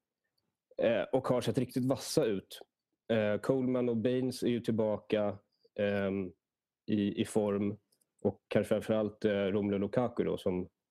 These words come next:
är otroligt viktig för, för det här laget. Han roffade dessutom med sig ett mål där som jag i alla fall inte kunde se på några reprisspel att han var på den, vilket var surt för att man hade Yannick Bolasie som kapten i Fantasy Premier League.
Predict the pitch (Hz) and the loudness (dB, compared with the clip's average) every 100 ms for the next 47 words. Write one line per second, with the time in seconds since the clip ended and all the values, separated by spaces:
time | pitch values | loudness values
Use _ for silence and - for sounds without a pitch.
0 | _ 98 98 117 104 - 95 - 92 95 | _ -2 0 0 -2 -2 -4 -4 0 0
1 | 87 - _ _ _ _ _ 95 92 92 | 0 -6 _ _ _ _ _ 0 2 0
2 | 90 92 - - _ - 113 120 - 120 | 0 -2 -6 -18 _ 0 2 2 0 2
3 | 117 110 101 110 107 107 110 110 104 98 | 2 0 0 0 0 2 0 0 0 0
4 | 92 95 87 98 95 - _ _ _ - | 0 0 -2 -2 -2 -6 _ _ _ -4
5 | 113 131 139 127 113 110 95 110 98 107 | 0 2 2 0 0 0 0 -2 0 0
6 | 107 104 104 101 110 - 120 110 104 101 | 0 0 0 0 -2 0 0 0 0 0
7 | - 135 98 92 95 - - 98 98 101 | 0 0 0 -2 -4 -6 -6 0 0 0
8 | 98 98 85 98 98 95 90 95 90 _ | 0 -2 -2 -2 0 0 0 0 -2 _
9 | _ - - 117 110 101 110 110 - 131 | _ -4 0 2 2 0 0 2 0 0
10 | 123 107 110 - 98 98 95 - 101 - | 0 0 -2 0 0 2 -2 0 -2 -2
11 | - 95 101 107 104 | -4 0 0 0 0